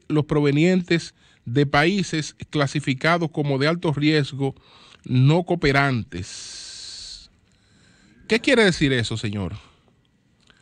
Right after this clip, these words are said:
Que si usted viene con fondos que vienen de países de alto riesgo no cooperantes, eso no clasifica para esto.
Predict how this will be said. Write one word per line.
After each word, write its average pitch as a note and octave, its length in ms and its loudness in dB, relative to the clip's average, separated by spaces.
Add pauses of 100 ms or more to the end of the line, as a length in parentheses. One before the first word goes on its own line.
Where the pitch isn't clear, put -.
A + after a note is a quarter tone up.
(380)
Que G3 480 2
si - 200 -2
usted B3+ 580 4
viene G3+ 440 2
con F3 180 2
fondos D3+ 480 0
que C3 140 0
vienen F#3+ 280 0
de F#3 120 0
países D#3+ 500 0
de C#3+ 100 0
alto D#3 280 -2
riesgo A#2+ 520 -2 (360)
no C#3 320 2
cooperantes, C#3 760 0 (260)
eso F#3+ 280 0
no G3 140 0
clasifica F#3 720 0
para C#3+ 320 -2
esto. - 440 -4